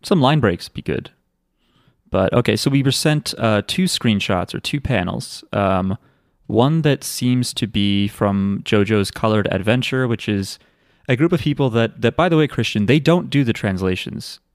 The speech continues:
if I remember correctly. JoJo's Colored Adventure, I don't remember where they get their translations from, but they just, like, parrot, they copy it or whatever into the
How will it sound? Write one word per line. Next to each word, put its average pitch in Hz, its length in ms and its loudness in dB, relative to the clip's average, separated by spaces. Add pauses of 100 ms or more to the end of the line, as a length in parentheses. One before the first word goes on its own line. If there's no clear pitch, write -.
if 101 140 -4
I 101 60 0
remember 92 320 -2
correctly. - 580 -6 (540)
JoJo's 156 340 2
Colored 147 260 2
Adventure, 127 580 0
I - 160 -12
don't 135 180 0
remember 143 320 2
where 101 280 0
they 101 160 0 (140)
get - 280 -2
their 131 120 -2
translations 135 540 -2
from, 131 220 -2
but 107 160 -4
they 139 160 2
just, - 400 -4 (760)
like, 101 280 -2
parrot, 135 480 0
they 98 140 -2
copy 110 420 -2
it 98 80 0
or 92 60 -2
whatever 95 500 -2
into 117 580 -2
the 98 460 0